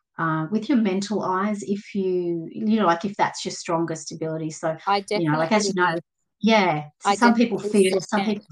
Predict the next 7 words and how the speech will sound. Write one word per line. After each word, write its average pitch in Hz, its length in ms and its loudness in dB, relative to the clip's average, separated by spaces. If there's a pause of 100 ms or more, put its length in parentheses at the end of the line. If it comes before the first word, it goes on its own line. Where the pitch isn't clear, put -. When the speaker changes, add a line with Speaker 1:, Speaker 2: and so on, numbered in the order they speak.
(100)
Speaker 1:
hear, 165 300 -2 (480)
see, 170 680 0 (120)
yeah. 165 460 -4 (300)
Speaker 2:
I 196 120 0
definitely 214 420 -8
Speaker 1:
So 180 160 -4
Speaker 2:
second 180 680 -8